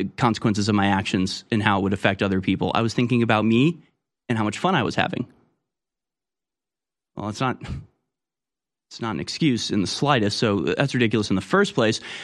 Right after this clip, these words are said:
But then on top of that, it's like I'm shooting arrows into my neighbor's backyard. My neighbor comes running over and goes, "Hey, my dog's back there, stop shooting arrows." And I shoot that guy and then keep shooting arrows.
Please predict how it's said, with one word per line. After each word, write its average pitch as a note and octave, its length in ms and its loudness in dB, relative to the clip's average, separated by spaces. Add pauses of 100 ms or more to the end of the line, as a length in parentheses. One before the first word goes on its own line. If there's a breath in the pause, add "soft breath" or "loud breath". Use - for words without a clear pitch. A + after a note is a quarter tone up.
(280 loud breath)
But D3 100 2
then D3+ 80 4
on C#3 120 4
top G#3 280 2
of C3+ 120 2
that, A2+ 300 2 (880)
it's - 120 -10
like D3+ 100 -2
I'm C#3 100 0
shooting D3+ 280 2
arrows D3+ 260 4
into C#3+ 100 4
my C3 140 4
neighbor's C3 300 4
backyard. B2+ 640 2 (1300)
My C#3 140 -2
neighbor D3+ 200 2
comes C#3 200 4
running C#3+ 240 4
over D3 200 4
and C3 60 4
goes, B2+ 160 4
"Hey, D#3 360 4 (720)
my C3+ 180 0
dog's C#3+ 400 2
back A#2+ 220 2
there, B2+ 160 4
stop D3 280 2
shooting C3 280 4
arrows." D#3+ 200 4
And C#3 80 2
I C3+ 60 6
shoot - 280 2
that E3+ 200 4
guy G2+ 360 2 (880)
and C3+ 60 -2
then C#3 100 0
keep F3+ 180 2
shooting D3 300 2
arrows. A2+ 460 0